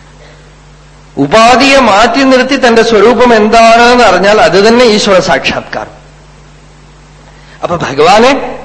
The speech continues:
തന്റെ സ്വരൂപമായി അകമേക്ക് അറിയുന്നതിനാണ് അധ്യാത്മജ്ഞാന നിത്യത്വം, തത്വജ്ഞാനാർത്ഥ ദർശനം എന്നൊക്കെ പറഞ്ഞത്. അതിനെ തന്നെ അറിയപ്പെടേണ്ട വസ്തു എന്നും പറഞ്ഞു.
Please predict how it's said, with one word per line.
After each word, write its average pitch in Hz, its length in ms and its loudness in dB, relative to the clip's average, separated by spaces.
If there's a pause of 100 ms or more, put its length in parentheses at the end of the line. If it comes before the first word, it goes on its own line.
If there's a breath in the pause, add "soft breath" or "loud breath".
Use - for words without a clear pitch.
(120)
തന്റെ 170 160 -2
സ്വരൂപമായി 160 920 -2 (300 loud breath)
അകമേക്ക് 160 480 -4
അറിയുന്നതിനാണ് 151 880 0 (180 loud breath)
അധ്യാത്മജ്ഞാന 165 1200 -2
നിത്യത്വം, 135 840 -6
തത്വജ്ഞാനാർത്ഥ 143 1120 -2
ദർശനം 117 840 -6
എന്നൊക്കെ 127 260 -6
പറഞ്ഞത്. 107 340 -8 (480 loud breath)
അതിനെ 160 260 -4 (100)
തന്നെ 202 360 -2 (180)
അറിയപ്പെടേണ്ട 190 800 -2
വസ്തു 131 760 -6
എന്നും 120 220 -10
പറഞ്ഞു. - 240 -10